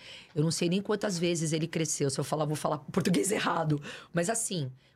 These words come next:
o seguro, hoje, é um seguro que surfa a legislação. Então, à medida que você tem legislação nova, você tem uma onda de uso do seguro.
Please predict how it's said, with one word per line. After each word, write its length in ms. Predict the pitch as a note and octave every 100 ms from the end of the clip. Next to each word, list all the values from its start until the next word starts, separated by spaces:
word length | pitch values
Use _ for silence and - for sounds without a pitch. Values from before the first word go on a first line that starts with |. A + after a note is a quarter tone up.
| -
o 40 |
seguro, 680 | - F3+ G3 C#4 G#3+ B2+ - _ _ -
hoje, 400 | F3+ A#3 D3+ C#3
é 80 | D#3
um 60 |
seguro 320 | E3+ D#3+ F3+ F#3+
que 100 | G#3+
surfa 320 | - G3 A3
a 40 |
legislação. 680 | G#3 A3 F#3+ G#3+ B3+ - C3
Então, 200 | B2 D3 E3
à 80 |
medida 220 | E3 F3 B3
que 80 |
você 220 | A#3 A#3 G3+
tem 160 | E3+
legislação 640 | E3 D#3 D#3 D3 C#3 C3+ C3
nova, 320 | C#3+ A3 G3
você 180 | E3+ E3
tem 140 | E3+
uma 160 | F#3 F3+
onda 240 | F#3+ G#3
de 80 | F#3
uso 160 | G3
do 60 | G3
seguro. 440 | - G3+ D#3 B2